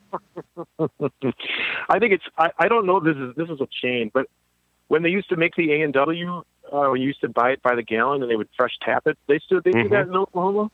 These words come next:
Speaker 2: I, I, you know what? I
Speaker 1: I,
Speaker 2: haven't
Speaker 1: I don't
Speaker 2: seen an A and W in a long, long time, but you're, you're right, right there. But you know what? The best root beer is, is made in Milwaukee. It's Sprecher. I don't know if you've ever had
Speaker 1: Oh,
Speaker 2: that.
Speaker 1: yeah, yeah.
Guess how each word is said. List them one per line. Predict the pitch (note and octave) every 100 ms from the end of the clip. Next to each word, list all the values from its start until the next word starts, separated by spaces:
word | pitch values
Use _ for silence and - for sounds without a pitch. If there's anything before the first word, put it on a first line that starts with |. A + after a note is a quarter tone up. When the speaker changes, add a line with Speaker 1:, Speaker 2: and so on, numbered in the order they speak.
| _ _ _ _ _ _ -
Speaker 2:
I, | C3
I, | D3 A#2+
you | B2+ D3+
know | E3+
what? | D#3 E3+
I |
Speaker 1:
I, | D#3
Speaker 2:
haven't | E3
Speaker 1:
I | D#3+
don't |
Speaker 2:
seen | D3+
an | C#3+
A | B2+ D3+
and | C3+
W | D3+ C#3+
in | B2+
a | A2+
long, | B2 D3+ D3
long | C#3 C3+
time, | - B2+ A2
but | G2+ A2
you're, | A#2+ E3
you're | A#2 F#3
right, | C3 C#3 F#3
right | B2+ A#2 A#2
there. | B2 B2
But | B2+ A#2
you | C#3+
know | E3+
what? | E3+ E3+
The | B2
best | D3 E3+ D#3
root | G3+
beer | B2+ A#2+ A#2
is, | B2 - C3 B2
is | A#2
made | C3 A3
in | F3
Milwaukee. | D3+ D3+ F#3 - A#2
It's | A#2
Sprecher. | - - _ - F3 G3+ E3 E3 -
I | B2
don't | D#3
know | D#3+
if |
you've | E3 D3+
ever | D#3 C#3
had | B2 D#3+ D#3
Speaker 1:
Oh, | G#3
Speaker 2:
that. | A3+ F#3+
Speaker 1:
yeah, | B3+ A#3
yeah. | B3